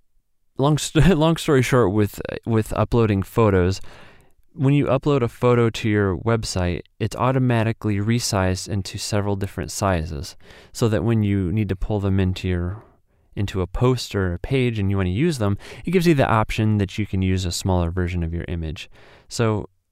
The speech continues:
if your theme has a certain width that you, that you find that you, that works well for you, you might choose to make the larger size a little bit smaller than that.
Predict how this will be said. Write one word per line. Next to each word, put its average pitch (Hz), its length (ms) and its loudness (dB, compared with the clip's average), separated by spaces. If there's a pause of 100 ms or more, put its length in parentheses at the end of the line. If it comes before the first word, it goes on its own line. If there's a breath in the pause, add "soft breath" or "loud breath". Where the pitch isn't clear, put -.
(180)
if 123 180 -4
your 120 120 0
theme 156 400 2
has 117 260 -2
a 110 60 -4
certain 104 400 -2
width - 380 -2
that - 200 -6
you, 98 260 -2 (360)
that 110 200 -6
you 107 60 -4
find 92 560 0
that 90 240 -6
you, - 140 -16
that 92 140 -2
works 101 340 -2
well 95 140 0
for - 120 -8
you, 95 300 0 (340 loud breath)
you 147 100 0
might 139 200 2
choose 113 460 -2
to 98 200 0
make 98 240 -2
the 101 80 -4
larger 98 400 2
size 87 800 -4 (400)
a - 40 0
little 104 140 2
bit - 160 -4
smaller 80 420 -4
than 82 120 -6
that. 78 200 -6